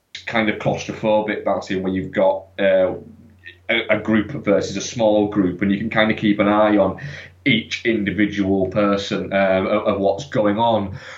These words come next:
and the fact that it, it's, um, there's obviously, you know, you know, there's, there's, there's obviously C G there, but it's used in conjunction with real buildings that, uh, have been rigged to, to blow to make it look like bullets have been hitting them, which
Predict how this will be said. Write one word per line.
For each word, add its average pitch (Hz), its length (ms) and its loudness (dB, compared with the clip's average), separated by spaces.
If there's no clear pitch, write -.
and 113 100 2
the 110 60 2
fact 110 300 -2
that 113 120 2
it, - 160 -4
it's, - 520 -4
um, 101 920 0
there's 110 200 -2
obviously, 85 440 -8
you 95 120 -6
know, 85 160 -4
you 95 80 -6
know, 87 360 -2
there's, 92 240 0
there's, 90 280 0
there's 95 160 2
obviously 90 320 0
C 90 240 -2
G 95 180 0
there, 92 300 0
but 104 160 -2
it's 104 180 -6
used 107 480 0
in - 160 -2
conjunction 113 840 -2
with 101 320 0
real 110 320 2
buildings 101 800 0
that, 101 280 2
uh, 98 380 2
have 98 160 2
been 95 220 -2
rigged 98 340 -2
to, 92 280 0
to 92 180 -4
blow 101 260 2
to 104 100 -4
make 101 220 2
it - 60 -4
look - 100 -2
like 98 200 2
bullets 113 240 2
have 101 100 -4
been 104 100 0
hitting 104 260 -2
them, 98 160 -2
which 104 380 0